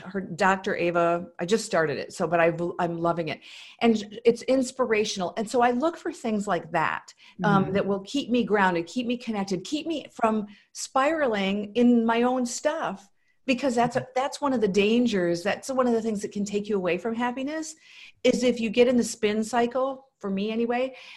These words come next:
Speaker 1: and start dwelling on, "Well, this is wrong and that's wrong and this isn't right and I'm not good at this and all this is, when's this gonna get right?"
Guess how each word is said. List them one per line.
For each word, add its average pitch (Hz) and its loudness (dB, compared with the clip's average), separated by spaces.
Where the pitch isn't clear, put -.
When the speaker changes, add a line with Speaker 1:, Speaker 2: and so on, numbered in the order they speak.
Speaker 1:
and 208 2
start 190 0
dwelling 202 2
on, 165 0
"Well, 165 4
this 240 4
is 185 -4
wrong 143 -2
and 160 -6
that's 254 -2
wrong 147 0
and 165 -4
this 214 -4
isn't 190 -4
right 143 0
and 151 0
I'm 185 4
not 208 2
good 226 2
at 208 -4
this 247 2
and 156 -4
all 180 2
this 214 -2
is, 196 -6
when's 202 2
this 247 -2
gonna 190 -2
get - -6
right?" 143 -4